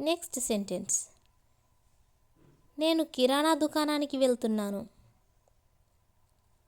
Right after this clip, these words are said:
ఎటు వెళ్తున్నావు అని అడిగితే చెప్తాం కదా, "నేను కిరాణా దుకాణానికి వెళ్తున్నాను" అని. దీన్ని ఇంగ్లీష్లో ఎలా చెప్పాలి అంటే,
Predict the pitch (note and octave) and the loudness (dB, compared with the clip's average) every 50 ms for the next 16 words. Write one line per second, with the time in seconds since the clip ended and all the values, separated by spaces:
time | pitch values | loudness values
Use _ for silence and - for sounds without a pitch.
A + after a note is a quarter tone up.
0 | _ _ _ _ _ _ _ _ _ _ - - A3 G#3+ B3+ C4+ C4+ B3 A#3+ B3 | _ _ _ _ _ _ _ _ _ _ -12 -10 -6 -2 0 0 0 0 0 -2
1 | A#3+ A#3+ A3+ A3 G#3+ G#3 G#3+ G#3+ G#3+ - B3+ B3 - A#3 - - - C4+ A#3+ A3 | 0 0 0 0 -2 -2 -4 -4 -4 -4 -4 -4 -6 -10 -10 -10 -8 -6 -6 -6
2 | G#3+ G3+ G#3 G#3 G#3 G#3 G#3 A3 - - - A#3 A3+ A3 G#3 G#3 - - C4+ D4 | -6 -6 -8 -8 -8 -10 -12 -14 -16 -10 -8 -6 -6 -4 -6 -8 -6 -6 -4 -4
3 | D4 D4+ D4+ D4+ C4+ C#4 B3+ - C4 B3+ B3+ B3 B3 B3 C4 B3+ A#3+ A3+ G#3+ - | -2 -2 -4 -2 -4 -4 -4 -4 -4 -2 -2 -2 -2 -2 -2 -2 -2 -4 -4 -4
4 | G#3+ G#3+ G#3 G3+ G3 G3 F#3+ G3 F#3+ G3+ G3+ - _ _ _ _ _ _ _ - | -4 -4 -2 -4 -4 -6 -6 -6 -8 -8 -12 -14 _ _ _ _ _ _ _ -6
5 | D4+ E4+ F#4+ G4+ G4 F4 C#4+ B3 A3+ A3+ A3+ - A3+ G#3 G3+ G3 G3 G3 - G3 | -2 0 2 2 2 2 2 2 0 0 -2 -2 -4 -2 -2 -2 -4 -4 -6 -8
6 | F#3+ - - F#3+ F#3 F#3 F#3 F#3 F#3+ G3 C4+ D#4+ F4+ | -8 -6 -6 -6 -4 -4 -6 -6 -6 -6 -6 -6 -6